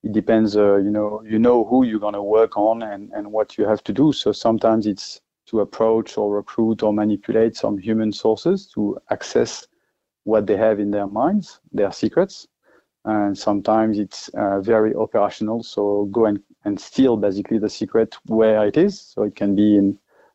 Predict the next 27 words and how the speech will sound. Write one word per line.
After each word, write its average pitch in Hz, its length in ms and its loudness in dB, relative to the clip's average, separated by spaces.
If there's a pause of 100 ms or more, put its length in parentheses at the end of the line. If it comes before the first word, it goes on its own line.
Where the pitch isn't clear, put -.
(120)
someone's 101 460 -2
house 101 360 0
or 107 220 -8
in 107 60 -6
offices 104 640 -4
or 104 180 -4
in 104 80 -6
a 104 80 -10
car, 98 340 2
in 101 120 -4
a 104 80 -2
boat, 104 520 0 (640)
uh, 98 360 2
you 101 180 2
know, 107 440 0 (120)
this - 180 -8
kind 104 220 -4
of 101 100 -8
things. - 560 0 (520)
Um, 104 840 2 (280)
and 107 160 -2
we 107 100 0
have 104 160 2
different 104 320 -6
ways 110 680 2
of, - 360 -4 (140)
of - 400 -8